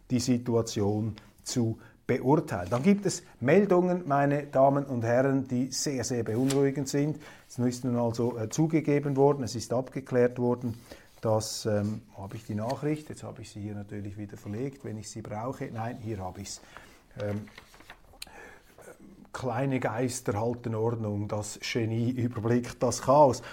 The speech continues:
Polnische Spezialeinheit bestätigt Beteiligung an Angriffen auf Belgorod.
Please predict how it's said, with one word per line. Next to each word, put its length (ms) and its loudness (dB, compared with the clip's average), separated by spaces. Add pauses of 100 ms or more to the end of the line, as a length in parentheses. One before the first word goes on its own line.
(140)
Polnische 480 10
Spezialeinheit 1300 2
bestätigt 800 -2
Beteiligung 800 -4
an 140 -8
Angriffen 720 -4
auf 260 -8
Belgorod. 1160 -4